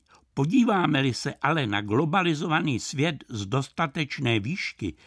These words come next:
zjistíme, že pro devět desetin lidstva, která z větší části dnes dohání Západ, jak vidíme v Číně, v Indii či jinde,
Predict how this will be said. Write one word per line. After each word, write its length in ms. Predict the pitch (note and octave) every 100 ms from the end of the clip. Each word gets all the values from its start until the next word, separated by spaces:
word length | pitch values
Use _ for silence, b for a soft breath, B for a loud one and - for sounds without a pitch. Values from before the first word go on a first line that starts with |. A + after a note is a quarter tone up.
| B B
zjistíme, 840 | A#2 C#3+ - - A2+ G2 F#2+ F#2 - B B B
že 180 | B2 D3
pro 280 | D#3 F3 C3+
devět 400 | G#2 E3 B3 D3
desetin 520 | A#2 C3 G3+ E3+ D#3+
lidstva, 640 | A2 G2+ - - G#2 F#2+ - b b
která 360 | - D3 C3 G#2+
z 80 |
větší 420 | G#2 D3 - F3 B2
části 560 | D#3+ D#3+ D#3 - C3+
dnes 300 | B2+ C#3+ G#2
dohání 560 | F#2+ A#2+ C#3+ D3+ D#3 G#2+
Západ, 520 | G2+ E2+ - - F#3 - B B B
jak 200 | G#2 -
vidíme 420 | A#2 A2+ A#2 A2+
v 100 | -
Číně, 400 | - - A#2 A#2
v 100 | - -
Indii 420 | B2 A#2+ B2 A2+
či 160 | -
jinde, 500 | G#2 G2+ F#2 A2 G#2+